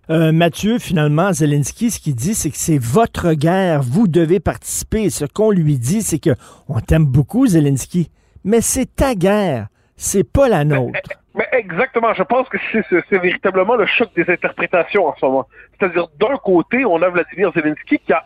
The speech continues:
Speaker 2: intérêt à internationaliser ce, le conflit ukrainien. C'est-à-dire, il a intérêt à ce que le monde occidental et même le monde en général considère que ce conflit l'engage largement.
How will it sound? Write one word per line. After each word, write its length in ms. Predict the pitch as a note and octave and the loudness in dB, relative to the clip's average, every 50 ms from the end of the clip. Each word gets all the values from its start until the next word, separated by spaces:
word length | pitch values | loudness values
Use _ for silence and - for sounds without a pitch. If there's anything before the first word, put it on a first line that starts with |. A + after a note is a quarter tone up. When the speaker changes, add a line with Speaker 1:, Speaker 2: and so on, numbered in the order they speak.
| _ - | _ -2
Speaker 2:
intérêt 680 | C4+ D4 C4+ - - G#3+ E3+ D#3+ C#3 C#3 E3 G#3+ A#3+ B3+ | 0 0 -2 -2 0 0 2 2 0 0 0 0 2 2
à 160 | B3 - - - | 0 0 0 0
internationaliser 1200 | G3+ G3+ - - F#3 D#3+ D#3+ E3 D#3+ D3+ - - E3 D#3 D3 C3+ C3 C#3 C3+ C3 - F3 A3 G#3+ - - | -2 -2 -2 -2 -2 -2 0 0 -2 -2 -2 -2 -2 0 0 0 -2 -4 -8 -4 -2 -2 0 -2 -4 -4
ce, 260 | - C#3 B2 A#2 A2+ A2+ | -2 -2 0 0 0 -2
le 120 | B2 B2+ | -4 -2
conflit 340 | - D#3 D3+ - - F#3+ G3+ | -2 -2 -2 -2 -2 -2 -2
ukrainien. 420 | - - - F3 D#3 D3 C3+ A2 - _ _ _ | -2 -2 -2 -4 -2 -2 -4 -6 -8 _ _ _
C'est-à-dire, 240 | E3+ C#3+ - D3+ C#3+ | -4 -4 -2 -4 -4
il 100 | D3 - | -2 -2
a 100 | D#3+ - - A3+ | -2 -2 -2 -2
intérêt 520 | A#3 A#3+ - - G3+ F3 D#3+ F#3 B3 C4 - _ _ - F3 - | -2 -2 0 0 0 2 2 2 0 0 -2 _ _ -18 -6 -4
à 100 | - E3 | -4 -4
ce 80 | - - | -4 -4
que 100 | - G3 | -2 0
le 160 | F3+ E3+ D#3+ D#3 | 2 2 2 2
monde 420 | E3 F#3 G3+ A#3+ C4+ C4+ A#3+ - | 0 0 0 0 0 0 0 -2
occidental 760 | - - - - - - F3 - E3+ D3 - - G#3+ B3 - | -4 -4 -6 -12 -20 -12 -4 -4 -2 -2 -2 0 0 0 0
et 40 | E3 | 0
même 180 | F3+ G3+ F#3+ F3 | -2 -2 0 0
le 100 | D#3 D3+ | 0 0
monde 220 | E3 F#3+ G3+ F3 | 2 0 2 0
en 100 | D3 C#3 | 0 -2
général 560 | - - D3 C#3 C#3 - D3+ F3 G#3+ A#3+ A#3+ - - _ _ _ _ _ _ _ _ _ | -2 -2 -2 -2 -2 0 0 0 0 0 0 -2 -6 _ _ _ _ _ _ _ _ _
considère 500 | - A#3+ A#3+ G#3 - - - G#3 A#3 A3 | 0 0 0 0 -2 -2 0 0 0 0
que 100 | - F3 - | -2 -6 -6
ce 120 | - F3 | -6 -6
conflit 560 | - - F3+ E3 D#3+ D3 - - F3 F3 A3 | -2 0 0 0 0 -2 -4 -6 -4 -4 -2
l'engage 760 | G#3 G3 F#3 E3+ D#3+ D#3+ D3 E3 D#3 D#3 E3 E3 E3+ D#3 D#3 C#3 B2 - - C#3 | 0 2 0 0 0 -2 -2 0 0 2 2 2 0 0 -4 -8 -12 -12 -6 -2
largement. 520 | C#3 E3 D#3+ D3 - E3 C#3+ B2+ A2+ - | 0 0 0 -2 -4 -4 -2 -2 -4 -6